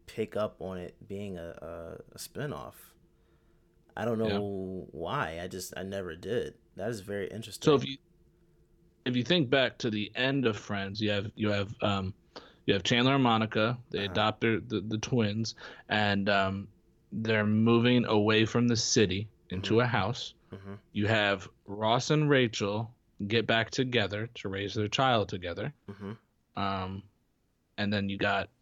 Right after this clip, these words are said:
Speaker 2: you have Phoebe, who, uh, was now married to Mike Hannigan, Paul Rudd's hu-, uh, Paul Rudd,
Speaker 1: Mm-hmm.
Speaker 2: and, and, and, and living wherever they're living. Um, I don't really think that they talked about that.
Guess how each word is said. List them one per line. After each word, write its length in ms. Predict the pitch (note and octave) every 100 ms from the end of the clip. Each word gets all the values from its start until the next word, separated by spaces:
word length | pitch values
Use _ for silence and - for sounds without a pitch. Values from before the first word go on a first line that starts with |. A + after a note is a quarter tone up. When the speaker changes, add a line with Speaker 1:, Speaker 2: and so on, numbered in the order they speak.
| _
Speaker 2:
you 140 | G#2
have 240 | G2 G2+ G2 -
Phoebe, 600 | - - G2+ F#2 G2+ C#3+ -
who, 300 | - G#2 G2 G2 - - _
uh, 240 | - F#2 E2
was 260 | G2+ G2+ G#2
now 560 | G#2 G#2 G#2 G#2 G#2+ - _ _ -
married 400 | G#2 G2+ G2 G2
to 480 | - G#2 G2 G2 G#2+ -
Mike 340 | A2 G#2 A2
Hannigan, 400 | B2 G2+ G2+ A2+
Paul 280 | C3 A#2 G#2+
Rudd's 280 | A2 A2 -
hu-, 180 | G2+ A2
uh, 100 | G#2+
Paul 260 | F2+ G#2+ A#2
Rudd, 280 | A2+ G#2 - -
Speaker 1:
Mm-hmm. 220 | A#2 G#2 B2+ -
Speaker 2:
and, 400 | G#2 G2+ G2 G2 - _ -
and, 320 | G#2 G2+ G2
and, 320 | G2+ F#2+ F#2+ - -
and 240 | G2 F#2 G2
living 280 | C#3+ D#3+
wherever 260 | D3 D3+ C3
they're 160 | B2 A#2
living. 360 | G2+ G2+ G#2 A2+ _ _ -
Um, 280 | G#2 F#2+ -
I 80 | A2
don't 120 | A2
really 160 | A2 G#2
think 200 | A2 G#2
that 100 | -
they 140 | F#2+
talked 320 | - D#3 C#3+
about 260 | F#2+ F#2 -
that. 220 | F#2+ F#2+